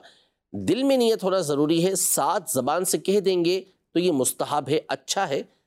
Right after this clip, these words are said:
بہتر ہے کہ اس انداز میں نیت کی جائے، اور اس پر بہت سارے دلائل جو ہے وہ کتب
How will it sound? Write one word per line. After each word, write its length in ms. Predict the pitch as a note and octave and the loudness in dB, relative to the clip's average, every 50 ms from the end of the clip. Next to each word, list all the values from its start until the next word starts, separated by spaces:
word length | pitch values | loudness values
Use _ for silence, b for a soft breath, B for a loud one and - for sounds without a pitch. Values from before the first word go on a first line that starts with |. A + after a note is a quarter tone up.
| _ _ - | _ _ -6
بہتر 380 | G3 A#3 C4+ D#4+ C#4+ - G3+ | -4 0 0 0 0 0 0
ہے 140 | E3+ D#3+ F3 | 2 0 0
کہ 140 | E3+ F3+ - | 0 0 0
اس 140 | - D#3 - - | 0 0 0 0
انداز 400 | C#3 C#3+ C#3 D3 C#3+ C#3 B2+ A#2+ | 0 0 0 0 0 -2 -2 0
میں 140 | B2 C3+ - - - | -2 -2 -2 -4 -6
نیت 400 | G#2 G#2+ A2+ C3 D#3 D3+ - - | -2 0 2 2 0 -2 -4 -4
کی 100 | C3+ A#2+ | -4 0
جائے، 200 | G#2+ B2+ C#3 F3+ b b b b b b | 0 0 -2 -2 b b b b b b
اور 140 | - B2+ E3 | -4 -4 -4
اس 120 | F3 - | -2 -2
پر 100 | G3 E3+ | -4 -4
بہت 220 | C#3+ D3+ G3 G#3+ G#3+ | -2 0 0 0 0
سارے 220 | - F3 E3 E3 | 0 0 0 0
دلائل 400 | B2+ A#2 A#2+ B2+ C#3 E3 F3 C#3+ | 0 0 -2 0 0 -2 -2 -2
جو 100 | B2 A#2+ | 0 0
ہے 120 | A2+ B2 | 0 0
وہ 160 | C3 B2+ C3 B2+ | 0 0 -2 -4
کتب 340 | - C3+ B2 - C#3 B2+ | -4 -4 -2 -2 0 0